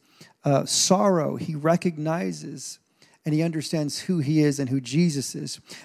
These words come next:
But Jesus does something even greater. He pulls him aside and he says, and he doesn't call him Peter. He says, "Simon, son of John, do you love me more than these?" Who are these? He's with the,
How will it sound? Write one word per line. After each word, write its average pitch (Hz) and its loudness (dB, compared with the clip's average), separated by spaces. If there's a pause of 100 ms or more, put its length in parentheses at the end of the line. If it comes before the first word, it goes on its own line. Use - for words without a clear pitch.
But 143 2
Jesus 190 6
does 175 0
something 135 0 (180)
even 143 0
greater. 156 2 (180)
He 175 -2
pulls 185 4
him 160 -6
aside 151 0
and 131 -4
he 131 -4
says, 135 -6 (1500)
and 139 -2
he 135 0
doesn't 185 0
call 180 -6
him 147 -6
Peter. 123 -2 (760)
He - -8
says, - -4 (540)
"Simon, 151 4 (1200)
son - 2
of 190 2
John, 135 0 (840)
do 139 8
you 226 6
love 214 4
me 185 4
more 170 6
than 143 2
these?" 120 2
Who 151 4
are 135 4
these? 110 -4
He's 120 -8
with 135 -4
the, 131 -12